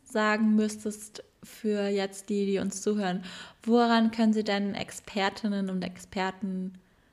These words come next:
erkennen, beziehungsweise, äh, erkennen, dass diese irgendwie Ahnung haben oder dass die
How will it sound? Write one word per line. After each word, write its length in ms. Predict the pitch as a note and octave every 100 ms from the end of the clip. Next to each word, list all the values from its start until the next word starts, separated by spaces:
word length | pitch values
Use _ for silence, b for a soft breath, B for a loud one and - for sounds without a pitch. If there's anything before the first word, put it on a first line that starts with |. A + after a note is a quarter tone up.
| b -
erkennen, 680 | F#3+ - B3 A3 F3+ - G3 -
beziehungsweise, 920 | - - F#3+ - F#3 F#3 F#3 F#3 F#3 - _ _ _ _ _ _ _ _ _
äh, 60 | G#3
erkennen, 840 | F#3+ F3+ - F#3 - G3+ G3 G3
dass 220 | G3 F#3
diese 400 | - G3+ G3+ F#3+
irgendwie 420 | - F#3 F#3+ - -
Ahnung 420 | A3 A#3+ A3+ A3
haben 400 | G#3+ G#3 G#3 G3+
oder 240 | F#3+ F3+
dass 200 | F3+ F3+
die 320 | - F#3+ F3+